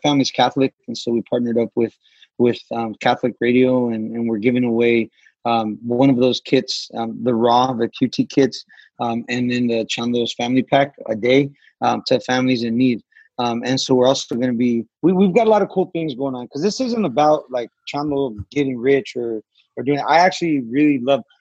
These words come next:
th-, this opportunity that I have with you guys, um, to, to talk about, you know, Chando's Tacos and the fact that you guys, you know, care about learning or knowing about what we're doing.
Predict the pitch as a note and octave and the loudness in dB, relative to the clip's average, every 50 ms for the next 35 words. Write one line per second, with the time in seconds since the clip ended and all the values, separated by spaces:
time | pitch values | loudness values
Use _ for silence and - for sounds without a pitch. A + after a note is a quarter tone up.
0 | _ - C#3 E3+ E3 E3+ G3 F#3+ - G#3 F#3+ D3 D#3+ - - F3 E3+ E3 D3+ C3+ | _ -4 -2 0 2 2 2 2 2 0 0 -2 -4 -6 -6 -6 -4 -2 -2 -2
1 | B2+ C3 C3 C3+ C#3 C3+ C3+ C3 C#3 C#3 - C#3+ C#3+ B2+ D3 D3 D3+ D#3 D#3+ D3 | -2 0 0 0 0 0 -2 -4 -4 -4 -4 -4 -2 2 4 4 4 4 2 -2
2 | - - _ _ _ _ _ _ - B2 A#2+ A#2+ A#2+ A#2+ B2 - - _ _ _ | -6 -12 _ _ _ _ _ _ -4 -2 -2 -2 -2 -4 -6 -8 -10 _ _ _
3 | _ - - C#3 A#2+ - - C#3 A#2 - - C#3 C3+ C#3 - C#3 B2 C3 C3+ C3 | _ -4 -4 -2 -2 -2 -4 -6 -4 0 2 2 2 2 0 -2 0 2 4 4
4 | C3 C3 - - _ _ _ _ C3 C3 C3 B2+ A#2+ A#2 A2+ A2 - - - B2+ | 4 2 0 -4 _ _ _ _ -6 -6 -4 -4 -4 -6 -8 -10 -10 -8 -6 -4
5 | B2 C3 C3 A#2+ - - B2 B2+ B2+ - - B2+ B2+ A#2 A#2 A2+ A2+ - - B2+ | -4 -4 -4 -4 -2 -2 -2 -2 -2 -2 -4 -4 -4 -4 -4 -6 -6 -2 -2 0
6 | B2+ B2 - B2 A#2 A#2 B2+ B2 B2 B2 A#2+ A#2+ A2 - _ _ _ _ _ _ | -2 0 -2 -6 -4 -2 -2 0 0 0 -2 -2 -2 -6 _ _ _ _ _ _
7 | _ B2+ B2+ B2 A#2 G#2+ G2 - _ _ _ _ _ _ _ _ - - C3+ C3+ | _ -4 -4 -4 -4 -6 -10 -12 _ _ _ _ _ _ _ _ -2 0 4 4
8 | D3 D3+ C3+ B2 C3+ B2+ B2 A#2 G2+ G#2 G#2 A2+ A#2+ C3 C#3 D3 D3 D3 D3 D3 | 4 4 2 2 0 -2 -2 -4 -6 -8 -6 -4 -4 -2 -2 0 0 0 -2 -4
9 | C#3+ C#3 B2 B2 A#2+ G#2+ G#2+ A2+ A#2+ B2+ C3+ C#3+ C#3 C3+ A#2+ B2+ B2+ C3 B2+ A#2+ | -4 -6 -6 -6 -6 -6 -6 -4 0 2 2 4 2 2 4 4 4 2 2 2
10 | A#2 A#2+ B2+ B2 A#2 A#2 A2+ A2 B2+ C#3+ D3+ D#3+ D#3 | 0 0 0 0 0 -2 -2 0 2 2 2 2 0